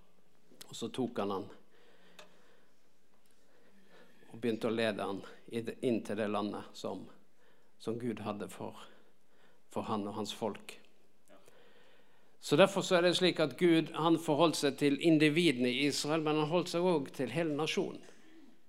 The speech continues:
Og dette er et eksempel for oss når vi tenker på, eh, individ og Guds menighet. Så er det slik at Gud forholder seg til oss som individ. Samtidig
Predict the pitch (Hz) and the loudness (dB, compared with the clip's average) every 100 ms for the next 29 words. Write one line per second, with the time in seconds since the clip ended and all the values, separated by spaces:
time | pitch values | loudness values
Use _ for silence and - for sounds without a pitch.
0 | - - - - 190 196 123 135 - 202 | -20 -20 -8 2 2 2 -2 -2 2 2
1 | 156 - 135 156 147 135 - - - - | 2 2 2 4 2 2 -4 -10 -14 -8
2 | 143 143 147 156 139 131 147 135 123 - | 0 2 4 2 2 0 4 4 2 -10
3 | - - - 120 123 - 156 147 147 151 | -18 -10 -4 -2 -2 2 4 6 6 6
4 | 127 127 135 143 156 170 151 110 113 - | 4 2 -2 -2 -2 -2 -2 -4 -8 -16
5 | - - 175 170 156 175 147 160 143 190 | -18 -2 4 4 4 2 2 2 4 4
6 | 147 - 127 160 175 135 135 135 - 143 | 2 0 2 4 4 4 2 0 -2 -4
7 | 135 - 175 156 156 147 147 156 156 139 | -2 -4 -2 -2 0 2 2 2 4 2
8 | 131 - - - 196 190 - - 139 135 | 0 -12 -8 0 2 2 -2 -2 0 0
9 | 156 - | -2 -4